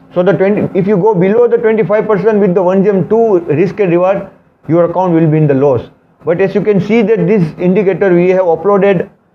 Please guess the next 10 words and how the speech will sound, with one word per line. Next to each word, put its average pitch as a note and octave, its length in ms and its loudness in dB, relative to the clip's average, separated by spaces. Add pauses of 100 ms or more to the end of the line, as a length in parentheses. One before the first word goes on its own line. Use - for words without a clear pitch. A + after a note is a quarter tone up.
(200)
uh, D3+ 60 0
many F#3+ 320 2
live F#3+ 280 2
videos G3+ 400 0
and F3 160 0
live F3+ 280 0
trading F#3 260 0
accounts F3 460 0
details, F#3 440 0 (400)
that E3 140 -2